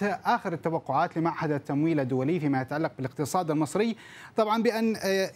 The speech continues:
ينمو خلال ألفين وتسعتاشر ألفين وعشرين هذه السنة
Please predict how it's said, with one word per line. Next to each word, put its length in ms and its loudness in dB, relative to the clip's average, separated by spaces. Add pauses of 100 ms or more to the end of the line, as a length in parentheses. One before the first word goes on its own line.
(120)
ينمو 460 2
خلال 500 0
ألفين 360 0
وتسعتاشر 580 -2
ألفين 300 0
وعشرين 400 0
هذه 200 0
السنة 420 0